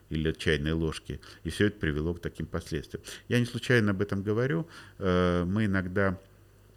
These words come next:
наши пациенты иногда боятся принимать антидепрессанты по совету, по назначению врача, исходя из объективных клинических показаний. В то же время, когда мы чуть-чуть копнем, ч-, что же он использует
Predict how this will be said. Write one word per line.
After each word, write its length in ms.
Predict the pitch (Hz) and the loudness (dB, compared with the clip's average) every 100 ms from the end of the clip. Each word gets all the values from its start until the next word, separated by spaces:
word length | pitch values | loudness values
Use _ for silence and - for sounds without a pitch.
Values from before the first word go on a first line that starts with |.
| - - | -20 -10
наши 340 | - 80 92 - | -2 0 0 0
пациенты 400 | 90 - 87 85 | -4 0 0 2
иногда 280 | 85 82 80 | 0 2 2
боятся 360 | 85 87 - | 2 2 0
принимать 460 | - 82 85 87 90 | -6 -2 0 -2 -2
антидепрессанты 800 | 80 78 80 87 - 139 143 - | -6 -6 -4 -4 0 0 0 -2
по 100 | - | -4
совету, 540 | - 80 78 - 78 - - - | -2 -2 -2 -2 -4 -6 -14 -2
по 120 | 92 | 0
назначению 680 | 78 80 80 - 82 73 76 | 2 0 0 2 0 2 2
врача, 440 | 76 80 - 76 | 2 2 2 0
исходя 400 | 71 - 73 73 | 0 -4 -2 0
из 280 | 73 71 - - - - - - - - - - | -2 -4 -10 -20 -20 -20 -20 -20 -20 -20 -20 -12
объективных 640 | 73 73 - 78 65 65 | -6 -6 -4 -4 -4 -6
клинических 580 | - 73 69 - - - | -6 -6 -6 -8 -12 -14
показаний. 640 | - - 71 69 62 62 | -12 -6 -4 -4 -6 -12
В 80 | - | -2
то 120 | 98 | 0
же 120 | 82 | 2
время, 320 | 82 110 104 | 2 4 2
когда 260 | - 82 85 | 0 0 2
мы 100 | 92 | 0
чуть-чуть 500 | - 190 - - - | -2 -8 -4 -4 0
копнем, 460 | 131 120 - 82 71 | 0 0 -2 -2 -4
ч-, 180 | - - | -10 -10
что 220 | - 104 | -2 -2
же 100 | 85 | 0
он 180 | 80 78 | 0 0
использует 540 | - 95 82 71 71 | -2 -2 0 0 -4